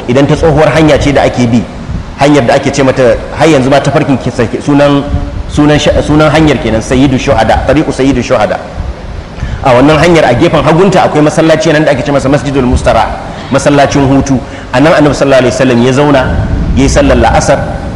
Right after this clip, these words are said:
ya yi sallar magariba, ya yi sallar isha, ya yi sallar asuba. Bayan ya yi sallar asuba,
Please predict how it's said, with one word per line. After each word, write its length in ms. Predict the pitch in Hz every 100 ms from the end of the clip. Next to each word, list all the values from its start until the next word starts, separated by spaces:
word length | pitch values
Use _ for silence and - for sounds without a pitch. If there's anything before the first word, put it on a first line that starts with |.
| -
ya 80 | -
yi 40 |
sallar 260 | - 143 127
magariba, 640 | 117 104 131 143 139 - - - - -
ya 80 |
yi 60 | 127
sallar 300 | 147 139 123 110
isha, 320 | 110 - 156 156 - - - -
ya 60 | 131
yi 40 |
sallar 340 | 123 143 131 101
asuba. 300 | - 98 98 - - - -
Bayan 260 | - 131 143
ya 60 | 147
yi 80 | 147
sallar 320 | - 165 -
asuba, 560 | - 139 196 156 -